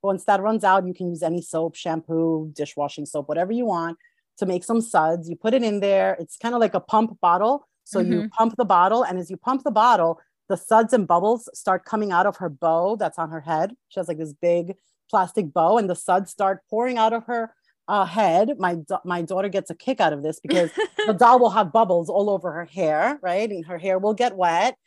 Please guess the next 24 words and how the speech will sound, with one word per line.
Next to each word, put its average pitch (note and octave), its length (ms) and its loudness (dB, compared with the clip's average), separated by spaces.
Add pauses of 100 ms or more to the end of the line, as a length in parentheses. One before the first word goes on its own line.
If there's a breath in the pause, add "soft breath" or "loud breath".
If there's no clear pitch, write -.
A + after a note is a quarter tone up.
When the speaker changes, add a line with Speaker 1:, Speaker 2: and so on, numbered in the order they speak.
(260 soft breath)
Speaker 1:
So A#3 200 0
my G#3+ 160 -2
daughter A3 300 2
loves G#3 300 0
to C4 60 -10
play B3+ 200 -4
with B3+ 120 -4
water. G3 380 -2
So F3+ 140 -14
this G3 160 -8
is, A3+ 100 -6
like, G3 180 0
a F3+ 120 -2
safe A#3 400 0
water A#3+ 280 2
toy C#4 260 0
because A#3 200 -6
it B3+ 100 -2
doesn't A3+ 200 0
Speaker 2:
Mm-hmm. A#3+ 80 -4
Speaker 1:
make G3+ 160 -8
a G#3+ 120 -10
huge B3 220 -10
mess. F#3+ 320 -8